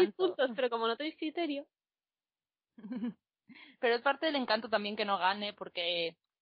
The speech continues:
Speaker 1: esa, esa parte de un poquito loser de, del pueblo, o,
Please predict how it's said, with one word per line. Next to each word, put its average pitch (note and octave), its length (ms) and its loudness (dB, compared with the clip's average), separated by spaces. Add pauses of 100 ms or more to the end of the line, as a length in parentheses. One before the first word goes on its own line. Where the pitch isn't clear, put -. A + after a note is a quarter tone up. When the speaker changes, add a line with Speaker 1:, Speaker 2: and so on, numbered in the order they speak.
(240)
Speaker 1:
esa, A#3+ 200 -6
esa A#3+ 260 -8
parte B3 520 -8
de A3 220 -10 (840)
un - 60 -20
poquito B3+ 360 -2
loser A#3 680 2
de, G#3 240 -2
del F#3+ 300 -2
pueblo, A#3 460 6
o, F#3+ 440 4